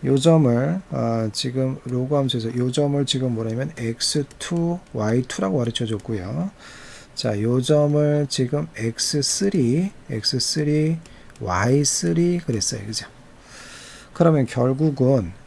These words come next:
자, 요것이 서로, 서로 무슨 Y는 X라는 직선에 관해 대칭이 되기 때문에 엑스 투는 누구랑 같을까요?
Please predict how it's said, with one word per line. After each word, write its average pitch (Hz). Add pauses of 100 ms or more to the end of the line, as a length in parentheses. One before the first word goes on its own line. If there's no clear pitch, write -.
(100)
자, 101
요것이 143
서로, 156 (600)
서로 135
무슨 143 (560)
Y는 131
X라는 131
직선에 160
관해 147
대칭이 165
되기 113
때문에 110 (400)
엑스 127
투는 202
누구랑 135
같을까요? 107